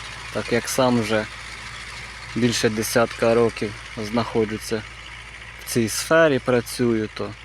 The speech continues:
знаю, як це важко. І недоспані ночі, і нервів чимало йде, і фінансових затрат,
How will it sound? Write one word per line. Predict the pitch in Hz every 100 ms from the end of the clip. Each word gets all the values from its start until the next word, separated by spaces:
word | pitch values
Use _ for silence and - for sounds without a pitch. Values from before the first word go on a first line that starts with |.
| - - - - - -
знаю, | 110 113 107 101 101
як | 104 -
це | - 110
важко. | 143 156 - 131 117 - - - - - - - - - - - - - - - - -
І | 113
недоспані | 107 107 113 - - 107 107
ночі, | 127 165 156 - 120 113 - - - - - -
і | 107 95 101 - - - - - - - - - - - - - - - - - - - - - -
нервів | 120 165 156 151 135
чимало | - 131 131 131 123 120
йде, | 113 110 117 113 104
і | 101 98 101 101
фінансових | 104 - 113 147 160 143 - 127 123
затрат, | 110 120 - 120 117 107